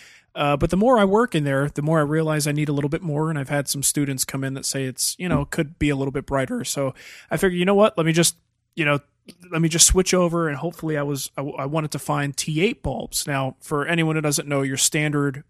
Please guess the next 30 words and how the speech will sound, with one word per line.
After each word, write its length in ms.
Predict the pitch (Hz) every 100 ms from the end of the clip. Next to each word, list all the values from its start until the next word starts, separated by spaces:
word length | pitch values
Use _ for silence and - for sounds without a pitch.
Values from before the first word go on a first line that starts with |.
| _
wide, 560 | 143 143 147 143 139 -
uh, 240 | - 131 127
light 280 | 139 147 143
bulb 260 | 135 131
that 100 | -
you'll 120 | - 135
see 180 | - 139
fluorescent 520 | - 131 135 - -
light 260 | 139 135 - - - -
is 260 | 147 135
referred 300 | 147 - 147 -
to 120 | 139
as 120 | 127
a 60 | 131
T 240 | - 151
twelve 400 | - 131 131 127
usually, 520 | 123 127 131 123 120
and 160 | - 135
I'm 180 | 139 135
by 200 | - 135
no 160 | 135
means 220 | 131 135 127
a 60 |
light 260 | 127 131 131
expert. 360 | 123 - 123
I'm 80 | 123
just 180 | 127 123
regurgitating 680 | 131 135 131 123 - 127 127
what 140 | 127
I 220 | 127 123